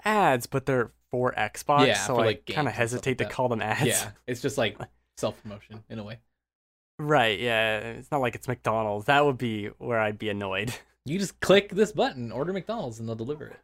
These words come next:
Speaker 1: "Have you tried Domino's today? Get outta here."
Speaker 2: Like, "Leave me alone." <laughs>
Speaker 1: "Leave me alone. I know I'm already hungry. I don't need your freaking pizza." So moving on, speaking of Xbox,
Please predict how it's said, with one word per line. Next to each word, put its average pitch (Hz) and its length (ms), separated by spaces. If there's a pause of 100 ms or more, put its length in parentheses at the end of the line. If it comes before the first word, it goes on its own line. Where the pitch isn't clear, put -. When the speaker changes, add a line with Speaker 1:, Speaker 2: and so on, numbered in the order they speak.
(240)
Speaker 1:
"Have 139 120
you 147 80
tried 151 480
Domino's 214 600
today? 269 420 (400)
Get 233 100
outta 277 180
here." 110 200
Speaker 2:
Like, 98 100
"Leave 254 140
me 254 80
alone." 247 500 (300)
<laughs> - 240 (380)
Speaker 1:
"Leave 135 160
me 151 80
alone. 180 500
I 156 140
know 175 140
I'm 190 80
already 196 240
hungry. 151 420
I 131 40
don't 143 120
need 143 140
your 131 100
freaking 131 280
pizza." 113 300 (1800)
So 143 160
moving 160 300
on, 104 260
speaking 170 380
of 110 60
Xbox, 104 640